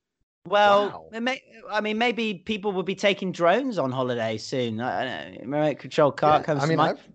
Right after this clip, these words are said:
Speaker 2: I've, I've brought mine before.
Speaker 1: Now, if you don't know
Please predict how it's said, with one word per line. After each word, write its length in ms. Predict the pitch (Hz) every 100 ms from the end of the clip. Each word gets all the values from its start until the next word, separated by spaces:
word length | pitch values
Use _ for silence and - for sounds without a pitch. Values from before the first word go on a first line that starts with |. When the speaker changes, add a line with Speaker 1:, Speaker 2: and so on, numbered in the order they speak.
| _
Speaker 2:
I've, 80 | 131
I've 100 | 170
brought 220 | 180 170
mine 260 | 139 175 196
before. 420 | 110 117 120 139 - _ _ _ _ _ _ _ _ - - -
Speaker 1:
Now, 260 | 170 170 -
if 160 | 202 226
you 220 | 269 277
don't 400 | 240 233 214 -
know 560 | 202 190 127 101 131